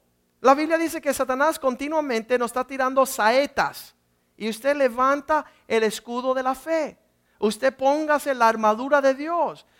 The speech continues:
Cuando Satanás quiere influenciarlos a ustedes a actuar de una forma destructiva, usted dice, "Satanás, no soy títere suyo. No voy a caminar escuchándote a ti. Voy a estar vestido de,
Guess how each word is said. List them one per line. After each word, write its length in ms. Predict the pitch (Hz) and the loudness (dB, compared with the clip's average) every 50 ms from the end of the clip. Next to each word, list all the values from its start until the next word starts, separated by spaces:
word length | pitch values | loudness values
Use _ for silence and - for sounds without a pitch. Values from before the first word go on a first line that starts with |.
| _ _ - | _ _ 0
Cuando 240 | 233 240 247 240 | 0 2 2 2
Satanás 460 | 220 247 233 240 240 254 285 302 285 - | -2 -2 -2 -2 0 2 2 0 0 -4
quiere 340 | - 285 294 302 302 262 - - - _ - | -6 -6 -2 -2 -2 -4 -4 -10 -20 _ -4
influenciarlos 1300 | 240 247 247 233 - - - 254 247 247 240 226 220 208 - - - - 277 294 311 320 330 320 339 302 294 | -2 -2 0 -2 -4 -6 -6 -6 -2 0 0 0 0 -2 -6 -10 -8 -4 0 2 2 2 0 -2 -6 -2 -2
a 60 | 269 | -2
ustedes 560 | 247 - - - 254 240 226 233 247 240 - - - - | -2 -2 -4 -2 0 2 4 4 2 0 -2 -16 -14 -2
a 100 | - 233 247 | 2 2 2
actuar 440 | 233 - - 269 277 294 311 302 | 2 0 -2 2 4 4 4 2
de 80 | 254 254 | 2 2
una 240 | 254 269 294 294 269 | 2 4 4 2 2
forma 480 | 277 - 254 254 269 277 285 277 269 | 2 0 2 2 4 4 4 2 0
destructiva, 880 | 220 220 220 - - - 220 220 190 - - 330 359 349 294 262 262 - | 2 2 0 0 -2 -6 -8 -8 -6 -6 -6 -4 -2 0 2 0 0 0
usted 240 | 233 214 - 262 262 | -2 -6 -4 -4 -4
dice, 320 | 285 285 - 294 269 262 _ _ _ | -4 -4 -2 -2 -2 -2 _ _ _
"Satanás, 560 | _ - 240 233 262 262 285 294 302 262 - - _ _ _ | _ -10 -8 -6 -4 -2 0 0 0 0 -2 -6 _ _ _
no 380 | 180 202 214 233 247 269 277 | -10 -6 -2 0 0 0 0
soy 340 | 269 - - 247 247 254 254 | -2 -4 -2 -2 -2 -2 -2
títere 460 | - - 240 233 233 - 240 240 247 | -8 -12 -12 -12 -8 -4 -4 -4 -4
suyo. 480 | 240 - - 294 302 302 262 202 - _ _ _ _ _ _ _ _ _ _ _ _ - | -4 -6 -12 -12 -10 -8 -10 -10 -12 _ _ _ _ _ _ _ _ _ _ _ _ -4
No 220 | 185 208 233 254 | 0 4 4 4
voy 180 | 262 277 277 277 | 4 4 2 2
a 140 | 277 277 - | 2 2 2
caminar 720 | - 277 277 277 277 285 285 302 320 330 311 262 214 185 - - - _ - | 2 2 2 2 2 -2 0 2 4 6 6 4 4 2 -4 -18 -20 _ -2
escuchándote 800 | - 226 - - - 240 - - 254 247 254 247 233 240 233 | -2 -2 -2 -2 -6 -8 -4 0 0 0 2 2 0 2 2
a 120 | 202 196 - | 0 0 0
ti. 300 | 208 185 160 139 - _ _ _ _ _ _ _ _ _ _ _ _ _ _ _ _ _ _ _ _ | -2 -2 -2 -4 -6 _ _ _ _ _ _ _ _ _ _ _ _ _ _ _ _ _ _ _ _
Voy 160 | - 233 285 | 0 2 4
a 60 | 302 285 | 4 2
estar 240 | 294 294 294 285 | 4 4 2 2
vestido 640 | 233 247 226 208 - - - 302 320 330 320 311 294 | 4 0 -2 -2 -2 -6 -4 -2 -2 0 0 -2 -2
de, 340 | 233 240 233 214 - - _ | 2 0 0 0 0 -8 _